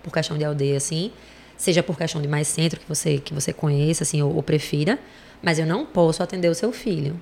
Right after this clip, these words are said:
porque o contrato terapêutico, que não é um contrato estrito, ele não é juri-, é judicial, né? Ele é, é verbal, são os, os tratos que a gente tem com quem a gente tá atendendo, seja por valor que vai pagar de sessão, seja por regularidade, tempo de sessão.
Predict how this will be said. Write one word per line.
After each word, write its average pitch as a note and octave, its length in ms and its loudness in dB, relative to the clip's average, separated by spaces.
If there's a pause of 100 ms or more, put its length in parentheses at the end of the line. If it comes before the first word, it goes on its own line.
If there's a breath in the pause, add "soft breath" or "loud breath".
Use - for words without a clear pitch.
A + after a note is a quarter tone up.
(140)
porque G3 280 2
o F#3+ 60 4
contrato C4 460 2
terapêutico, E3+ 640 2
que - 80 -4
não F#3 100 4
é F#3 60 6
um F#3+ 80 4
contrato F#3 400 2
estrito, D3+ 320 -6
ele D#3+ 80 2
não D#3+ 140 2
é D#3+ 80 4
juri-, D#3+ 280 0
é D3 220 2
judicial, D3 480 0
né? G3+ 160 -2 (640 loud breath)
Ele D3+ 120 0
é, D3+ 300 4
é E3 140 0
verbal, E3 480 2
são D#3 180 0
os, D#3 160 -4
os E3 160 -2
tratos F3+ 300 2
que A3 60 2
a G3+ 40 4
gente G3+ 160 0
tem G3 320 2
com B3+ 160 -4
quem B3+ 100 0
a B3+ 40 2
gente B3 160 -2
tá B3 80 2
atendendo, A#3+ 400 0
seja F3+ 260 -2
por F3+ 140 -6
valor D3+ 340 -2
que - 80 -14
vai D3+ 80 -6
pagar C#3 220 -2
de C3+ 80 -4
sessão, D#3+ 480 -4
seja D#3+ 180 -4
por D#3 120 -6
regularidade, C#3+ 680 0
tempo F#3 240 -2
de E3 80 -4
sessão. D#3+ 480 -4